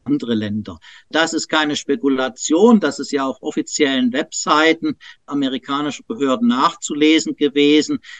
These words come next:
Es war auch insbesondere eine Repräsentantin der U-S-Regierung, Victoria Nuland, die das ja vor laufenden Kameras in U S A auch bestätigt hat. Deshalb konnte ich also auch schon damals überhaupt nicht verstehen,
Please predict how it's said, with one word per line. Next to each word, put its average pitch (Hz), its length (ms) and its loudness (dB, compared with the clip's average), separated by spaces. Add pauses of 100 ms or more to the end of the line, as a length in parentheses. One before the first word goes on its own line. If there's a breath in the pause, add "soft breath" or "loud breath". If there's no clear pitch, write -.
Es - 140 -10
war 143 140 2
auch 139 80 -4
insbesondere 147 760 -4
eine 135 340 -4
Repräsentantin 143 1040 0
der 147 180 2
U-S-Regierung, 143 840 0
Victoria 135 540 -4
Nuland, 160 560 -2 (360 loud breath)
die 156 80 -4
das 143 220 0
ja 143 180 2
vor 135 200 -4
laufenden 160 840 2
Kameras 143 1000 -4
in 143 160 0
U 175 200 -2
S - 260 0
A 143 320 0 (240 loud breath)
auch - 240 -8
bestätigt 156 880 -2
hat. 165 280 0 (400 soft breath)
Deshalb 156 300 0
konnte 156 340 -2
ich - 140 -8
also 151 260 -4
auch 143 120 -6
schon 135 180 -4
damals 156 520 0
überhaupt - 300 -8
nicht 139 140 -4
verstehen, 156 720 0